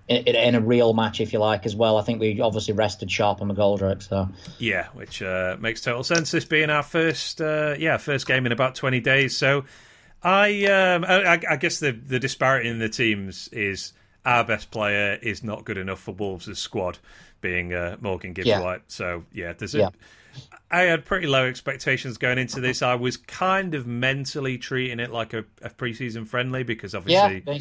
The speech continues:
Speaker 1: me too,
Speaker 2: we've
Speaker 1: me
Speaker 2: not
Speaker 1: too.
Speaker 2: played any football. And, uh, yeah, I, I don't know really that you,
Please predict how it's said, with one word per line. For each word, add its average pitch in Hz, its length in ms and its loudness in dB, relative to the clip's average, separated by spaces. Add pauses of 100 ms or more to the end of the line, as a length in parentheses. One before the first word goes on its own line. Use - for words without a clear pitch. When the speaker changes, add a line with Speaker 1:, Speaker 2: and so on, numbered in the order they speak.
(160)
Speaker 1:
me 135 160 -4
too, 113 240 -2
Speaker 2:
we've 104 160 -8
Speaker 1:
me - 60 -4
Speaker 2:
not 101 120 -2
Speaker 1:
too. 110 60 -2
Speaker 2:
played 104 160 0
any 101 160 -4
football. 110 460 -2 (460)
And, 156 360 0
uh, 151 500 4
yeah, 214 240 4
I, 208 240 0
I - 40 4
don't 220 160 0
know 196 140 2
really 190 360 0
that 180 160 -2
you, 175 240 -4